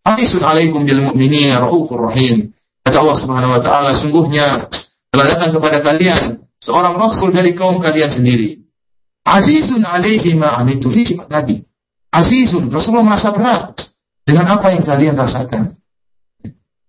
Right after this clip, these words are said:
Jadi kalau umat Nabi sallallahu alaihi wasallam merasa berat, merasa sulit, Nabi lebih merasakan kesulitan tersebut.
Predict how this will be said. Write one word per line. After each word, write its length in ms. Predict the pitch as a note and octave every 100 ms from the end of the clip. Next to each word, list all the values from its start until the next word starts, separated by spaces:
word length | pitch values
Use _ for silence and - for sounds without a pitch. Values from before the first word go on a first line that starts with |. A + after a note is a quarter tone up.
| -
Jadi 140 | C3+ A3+
kalau 300 | G3+ G3 F#3+
umat 240 | G3+ F#3+
Nabi 160 | F#3+ F3+
sallallahu 240 | F#3 F3
alaihi 80 | F3
wasallam 180 | F#3 F#3
merasa 220 | F#3+ F3+
berat, 380 | D#3+ E3+ D#3+ - - _ -
merasa 260 | F3 F#3 F3+
sulit, 560 | F#3+ G3+ F3+ F#3 - _ _ _ _ _ _
Nabi 240 | G#3+ C#4+ D#4 D#4
lebih 160 | D4+
merasakan 560 | D4 D4 D#4 E4 D#4 C#4
kesulitan 340 | C4 C4 C4
tersebut. 540 | A#3+ B3 C#4 A#3 -